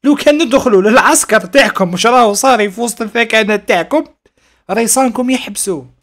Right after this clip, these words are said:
ريسانكم يحبسوا. احنا اللي يخرج على الصف نعطيوها السقله. على حساب الشوفه يا خوتي وعلى حساب الفيديو هذا ما كانش،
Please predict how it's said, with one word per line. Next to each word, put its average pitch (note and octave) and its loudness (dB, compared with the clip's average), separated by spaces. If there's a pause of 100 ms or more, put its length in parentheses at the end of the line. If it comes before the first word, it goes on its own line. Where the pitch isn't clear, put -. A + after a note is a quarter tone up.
(580)
ريسانكم B3+ -2
يحبسوا. A#3+ -4
احنا B3+ -4
اللي C4 -2
يخرج A#3 -4
على A3 -2
الصف D4 -6
نعطيوها A#3+ 0
السقله. F#3 -4 (680)
على B3 4
حساب A#3 0
الشوفه B3+ -2
يا A3 4
خوتي G#3+ 0 (280)
وعلى F3 0
حساب A#3 0
الفيديو G3 -2
هذا G3 0 (580)
ما F#3 -2
كانش، A#3+ 0